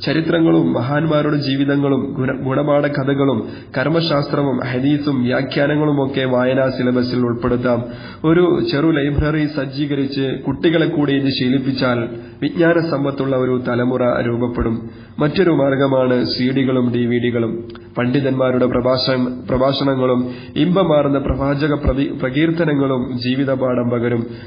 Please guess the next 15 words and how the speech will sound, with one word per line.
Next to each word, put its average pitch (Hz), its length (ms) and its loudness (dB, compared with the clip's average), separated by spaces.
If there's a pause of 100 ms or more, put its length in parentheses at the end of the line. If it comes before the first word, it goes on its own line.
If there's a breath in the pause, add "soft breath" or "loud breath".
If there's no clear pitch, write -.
(120)
മനസ്സിനും 135 560 2
ആത്മാവിനും 156 560 0
കുളിർമയും 131 580 0
നൽകും. 120 500 0 (220 loud breath)
ഇവ 170 160 4
രണ്ടും 143 520 0
ഗൾഫ് 139 260 -2
രാഷ്ട്രങ്ങളിൽ, 123 680 -2 (260)
ഗൾഫ് 147 280 0
രാഷ്ട്രങ്ങളിൽ 131 580 0
സുലഭമാണ്. 123 800 0 (380 loud breath)
ഫ്ലാഷ് 127 380 -2
ഡ്രൈവുകളിലും 131 680 0
ഇവ 131 160 0
ലഭ്യമാണ്. 123 760 0